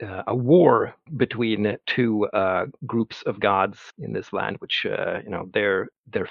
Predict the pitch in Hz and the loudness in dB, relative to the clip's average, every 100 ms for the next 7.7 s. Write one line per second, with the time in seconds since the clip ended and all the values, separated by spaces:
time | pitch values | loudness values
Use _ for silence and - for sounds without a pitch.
0 | - 107 107 101 101 98 92 - - - | 0 0 2 -4 -6 -6 -6 -8 -14 -14
1 | - 87 92 - - - 95 92 90 92 | -12 -8 -6 -6 -8 -8 -8 -6 -6 -6
2 | - - - 104 98 92 92 - - - | -8 -6 -4 -4 -4 -4 -4 -6 -10 -16
3 | - 95 87 92 92 - 104 101 - 98 | -12 -10 -8 -8 -10 -6 -2 -2 -4 -8
4 | 95 - _ _ _ - 90 - 92 - | -8 -10 _ _ _ -8 -6 -6 -10 -10
5 | 127 85 87 - - _ - 123 - - | -6 -4 -4 -8 -18 _ -8 -6 -6 -6
6 | 113 107 107 101 98 101 90 87 - - | -4 0 0 0 0 -2 -4 -6 -12 -6
7 | 117 107 101 - 113 101 - | -2 0 -2 2 2 2 -2